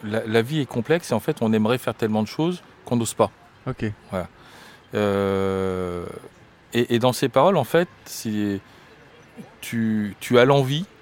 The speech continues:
Speaker 1: de le faire, mais est-ce que je, est-ce que je franchis le pas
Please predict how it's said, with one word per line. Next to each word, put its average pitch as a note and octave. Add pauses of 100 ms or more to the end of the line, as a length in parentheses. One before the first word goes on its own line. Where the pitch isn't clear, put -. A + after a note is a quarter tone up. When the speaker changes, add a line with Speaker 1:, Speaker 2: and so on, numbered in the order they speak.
(460)
Speaker 1:
de G#2+
le G2
faire, C#3 (960)
mais C3+ (360)
est-ce -
que D#3
je, A#2+ (420)
est-ce -
que D3
je -
franchis C3
le A#2
pas A#2+